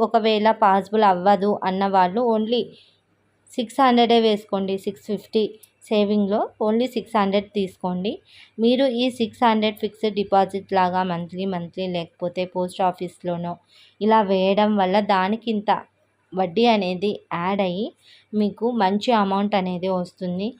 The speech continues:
కొన్ని ఇయర్స్, ఒక టూ ఇయర్స్, త్రీ ఇయర్స్,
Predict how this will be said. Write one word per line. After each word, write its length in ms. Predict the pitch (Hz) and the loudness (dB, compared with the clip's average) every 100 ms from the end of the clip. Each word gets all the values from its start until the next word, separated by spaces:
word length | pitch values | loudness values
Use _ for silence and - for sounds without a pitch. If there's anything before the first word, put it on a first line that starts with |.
| - - - | -18 -16 -2
కొన్ని 280 | 220 220 214 | 0 2 0
ఇయర్స్, 400 | 202 226 233 240 208 | 2 0 0 0 2
ఒక 160 | 190 190 175 - _ _ - | 0 0 -2 -4 _ _ 0
టూ 80 | 233 233 | 4 6
ఇయర్స్, 340 | 220 208 196 202 | 6 2 0 -10
త్రీ 200 | - 214 | -6 -2
ఇయర్స్, 360 | 220 208 196 | 2 2 2